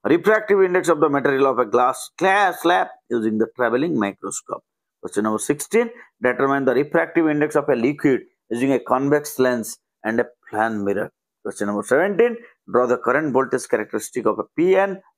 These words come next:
junction diode in forward bias and reverse bias. Question number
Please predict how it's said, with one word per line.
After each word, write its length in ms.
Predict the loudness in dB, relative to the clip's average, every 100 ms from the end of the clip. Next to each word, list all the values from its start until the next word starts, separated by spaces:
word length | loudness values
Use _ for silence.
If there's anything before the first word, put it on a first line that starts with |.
| _
junction 520 | -2 -2 -2 -2 -2 -2
diode 320 | 0 0 -2 -8 _ _
in 160 | -6 -4
forward 340 | 0 0 0
bias 360 | 0 0 -2 -6
and 200 | -8 -4
reverse 420 | -4 -2 -4 -8 -12 _ _ -4
bias. 440 | -2 -2 -6 -12 -16 _ _ _ -10
Question 300 | -6 -2 -2
number 220 | 0